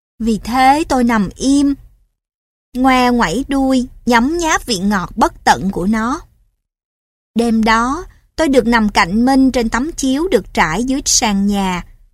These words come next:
Cậu nằm co quắp như một con tôm, còn tôi không ngủ, giỏng tai nghe ngóng mọi tiếng động. Nếu nghe thấy tiếng cha của Minh, tôi sẽ vụt đến, nấp sau đống đồ đạc trong góc phòng để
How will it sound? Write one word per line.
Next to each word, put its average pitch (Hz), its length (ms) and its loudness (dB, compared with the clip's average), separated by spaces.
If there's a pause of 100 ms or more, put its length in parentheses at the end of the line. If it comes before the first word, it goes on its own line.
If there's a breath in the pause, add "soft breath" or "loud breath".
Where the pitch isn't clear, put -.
(480)
Cậu 220 320 2
nằm 202 260 0
co 220 200 -2
quắp 311 340 -2
như 285 100 -2
một 233 240 -2
con 233 200 -2
tôm, 254 360 2 (480)
còn 185 320 -2
tôi 226 300 0
không 294 400 0
ngủ, 240 340 0 (360)
giỏng 220 400 0
tai 269 280 2
nghe 247 240 2
ngóng 233 460 -2
mọi 190 320 0
tiếng 277 240 -2
động. 190 260 -2 (1000)
Nếu 233 320 0
nghe 277 280 0
thấy 254 380 -4
tiếng 262 260 0 (100)
cha 254 220 2
của - 160 -8
Minh, 285 300 2 (440 soft breath)
tôi 233 140 0
sẽ 170 360 -6
vụt 247 360 2
đến, 233 300 0 (360)
nấp 349 220 0
sau 254 220 0
đống 254 220 -2
đồ 247 200 0
đạc 185 260 -2 (100)
trong 214 200 -2
góc 294 160 -2
phòng 196 300 -2
để 156 140 -6